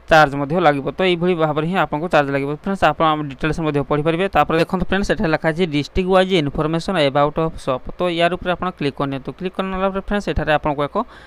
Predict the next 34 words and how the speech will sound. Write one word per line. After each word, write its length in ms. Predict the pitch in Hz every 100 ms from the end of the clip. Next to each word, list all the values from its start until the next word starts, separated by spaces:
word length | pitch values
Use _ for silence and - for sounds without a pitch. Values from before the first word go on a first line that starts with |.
| - -
ପି 120 | 165
ଡି 100 | 147 156
ଏଫ୍, 160 | 151 165
ଅ, 140 | - 143 147
ଡାଉନଲୋଡ୍, 360 | 147 147 165 160
ଡାଉନଲୋଡ୍ 400 | 143 143 143 170
ହେଇଯିବ। 280 | 160 135 127 135 - - - -
ତ 80 | 190
ଫ୍ରେଣ୍ଡସ୍, 280 | - 208 -
ପି 100 | 147
ଡି 80 | 156
ଏଫ୍ 100 | 175
ଡାଉନଲୋଡ୍ 260 | 160 160 175
ହେଲା 140 | 175
ପରେ 140 | 180 190
ପି 140 | 151
ଡି 100 | 139
ଏଫ୍ 120 | 156 175
ରେ 60 |
ଆପଣଙ୍କୁ 280 | 151 156 160
କିଛି 240 | 156 - 156 147 - - - - -
ଆସିଯିବ। 280 | 139 156 165
ତ 80 | 185 185
ମୁଁ 140 | 165
ଆପଣମାନଙ୍କୁ 360 | 151 151 151 147
ଦେଖେଇ 240 | 139 -
ଦେଉଛି 180 | 151 147
ଫ୍ରେଣ୍ଡସ୍, 240 | - 170 165
ଏଠ-, 200 | 135 127
ଏଠାରେ 240 | 131 147
ଦେଖନ୍ତୁ। 320 | 139 160 165 190 - - - - - - - - - - - - - - - - - - - -
ତ 80 | -
ଫ୍ରେଣ୍ଡସ୍, 240 | 180 202 180
ଏଇ 220 | 160